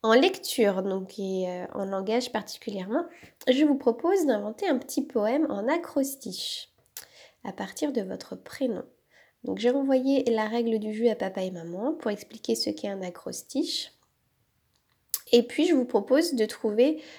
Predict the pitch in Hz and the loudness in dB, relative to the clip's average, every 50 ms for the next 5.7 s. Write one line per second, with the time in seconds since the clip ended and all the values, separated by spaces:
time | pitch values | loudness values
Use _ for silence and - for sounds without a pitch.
0 | - _ _ - 196 185 180 185 185 185 - - 262 254 240 247 226 233 226 208 | -20 _ _ -4 0 0 0 0 -2 -6 0 2 4 4 6 6 4 4 4 4
1 | 220 220 220 - - 269 262 269 - - 233 202 208 208 - 233 208 208 208 202 | 2 0 -2 0 0 0 0 0 -2 -6 -6 -4 -4 -2 -2 -2 -2 -2 -4 -6
2 | - - - 226 214 214 208 196 185 185 180 175 - - 233 247 294 330 359 349 | -8 -6 -4 -4 -2 -2 -2 -4 -4 -6 -8 -8 -8 -4 2 4 4 6 8 8
3 | 320 254 240 233 240 - - 311 - - - 254 220 208 214 220 214 226 220 220 | 8 8 8 6 6 6 4 2 2 6 6 6 6 6 2 2 2 2 2 2
4 | 214 214 202 208 226 226 240 262 277 - - 220 - - 226 208 214 214 208 - | 2 0 2 4 4 6 6 6 4 4 2 0 0 -2 -2 0 0 -2 -4 -4
5 | 220 214 214 - - 208 190 185 190 - 220 262 349 | -8 -8 -8 -4 -2 0 0 0 -2 0 2 2 2